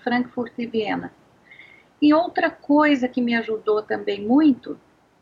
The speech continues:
um livrinho pequeno do, não sei se vou falar o nome do autor certo, Steven,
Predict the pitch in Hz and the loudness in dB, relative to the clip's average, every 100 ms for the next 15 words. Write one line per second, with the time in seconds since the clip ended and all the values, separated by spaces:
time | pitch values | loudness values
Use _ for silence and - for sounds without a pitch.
0 | _ _ _ _ - - 233 254 233 240 | _ _ _ _ -20 -4 2 2 2 2
1 | 233 233 302 302 - 214 220 226 226 _ | 0 0 -2 -2 -6 -4 -4 -4 -10 _
2 | _ _ _ _ _ _ 226 220 208 208 | _ _ _ _ _ _ -4 -2 -2 -2
3 | 208 - _ - 196 - 226 226 - 208 | -6 -10 _ -8 -8 -2 -2 -2 -2 -6
4 | 208 202 202 196 196 185 - 190 - 214 | -2 -2 -2 -4 -2 -4 -4 -6 -4 0
5 | 220 226 220 - - 269 247 277 269 | 0 -2 -4 -2 0 0 2 2 2